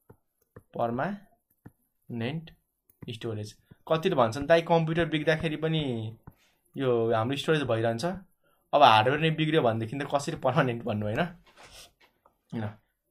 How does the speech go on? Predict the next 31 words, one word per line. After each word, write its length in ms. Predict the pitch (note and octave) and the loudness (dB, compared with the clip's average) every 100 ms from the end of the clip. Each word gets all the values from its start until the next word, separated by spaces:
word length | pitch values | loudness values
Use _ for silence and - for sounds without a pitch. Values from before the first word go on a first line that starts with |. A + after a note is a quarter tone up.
| - | -12
त्यति 200 | E3 F3+ | -4 -2
धेरै 260 | B2+ A2+ C3+ | 0 0 -2
नजाम 380 | C3 C3+ B2+ D#3+ | -2 -2 0 -4
खुरापाती 520 | D#3+ - C3 B2+ A#2 B2+ | -6 -4 -2 0 0 0
आइडियाहरू, 480 | A#2 A2+ G#2 A2 F#3+ G3 _ _ _ - | 0 0 -2 -2 -6 -10 _ _ _ -6
यति 200 | E3 F#3 | -2 0
बुझौँ 340 | E3 D#3 C#3 | 0 0 -2
कि 120 | C3 G3 - - | -2 -6 -8 -8
हामीले 300 | A#2 A#2 A#2+ A#2+ | -4 -2 -2 -2
डकुमेन्टमा 520 | A#2 C#3+ E3+ E3 D#3 D3 | 0 -2 0 -2 -2 -2
बनाएको 340 | C#3 C3 C3 | 0 0 -4
कुराहरू 360 | - C3+ A2 G#2+ | -4 2 2 2
चाहिँ 180 | D#3 G3 - _ _ _ D#3 | -4 -6 -12 _ _ _ 2
पर्मानेन्ट 480 | D3+ D3 D3+ E3 D3+ | 4 4 0 -2 -4
स्टोरेज 360 | - C#3 B2+ | -4 -2 -2
भइरहेको 360 | A2 G#2+ A2+ G#2 | -2 -2 0 -2
हुन्छ, 200 | G#2 B2+ G#3 - _ - - _ _ - | -4 -4 -6 -8 _ -20 -20 _ _ -12
जुन 200 | C3+ E3 | -4 -2
कुरालाई 340 | E3+ D#3+ D3 | -2 0 0
चाहिँ 180 | C#3+ C#3 | 0 -4
हामीले 180 | A#2+ C3 | -4 -4
पछि 240 | D3 C#3 | -4 -4
पनि 240 | - D#3 D#3 | -4 -2 -2
युज 120 | A#2 | -2
गर्न 180 | A2+ G#2 | -4 -4
सक्छौँ 320 | G#2+ G2+ G#2 | -6 -8 -8
के। 80 | G#2+ C#3+ _ _ _ _ _ | -8 -10 _ _ _ _ _
अब 60 | C3 | -4
इलेक्ट्रिसिटी 600 | D3 E3+ D#3+ E3+ D#3+ E3 C#3+ | -2 -2 -2 -8 -6 -4 0
जाने 300 | D3 D#3 D#3 | 2 2 0
बित्तिकै, 440 | D3 C3+ D3 E3 | -4 -10 -8 -8